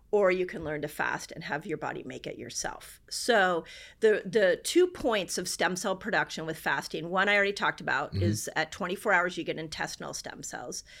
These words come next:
Speaker 1: The third one is when you go into those seventy-two hour fasts. So this was Valter Longo's research. He's a, a, one of the premier fasting, uh, researchers out there. And he found that on,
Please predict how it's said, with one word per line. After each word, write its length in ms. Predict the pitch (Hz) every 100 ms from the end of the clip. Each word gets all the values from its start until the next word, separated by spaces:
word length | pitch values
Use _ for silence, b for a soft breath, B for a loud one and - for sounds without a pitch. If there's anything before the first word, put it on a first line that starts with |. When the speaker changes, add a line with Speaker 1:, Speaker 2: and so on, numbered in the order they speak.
| B B B
Speaker 1:
The 120 | - 214
third 400 | - 302 381 311
one 300 | 208 185 180
is 240 | 185 175
when 180 | 190 185
you 80 | 175
go 300 | 185 180 180
into 200 | 175 185
those 200 | 165 -
seventy-two 560 | 165 160 156 151 139
hour 180 | 131 143
fasts. 520 | - - - - - -
So 320 | - 190 175
this 220 | 196 -
was 200 | 208 190
Valter 300 | 175 175 202
Longo's 560 | 214 226 220 208 196 196
research. 540 | 190 190 185 180 180
He's 420 | 165 165 156 - -
a, 80 | 160 - -
a, 200 | 156 -
one 240 | - 180 170
of 80 | 160
the 80 |
premier 500 | - - 220 208 190
fasting, 640 | 185 160 170 - 180 170 156 B B B
uh, 200 | 180 160
researchers 600 | 180 196 190 170 165 180 185
out 200 | 180 -
there. 180 | 170 180
And 100 | 180
he 180 | 254
found 460 | 311 220 202 190 190
that 180 | 185 -
on, 300 | 180 180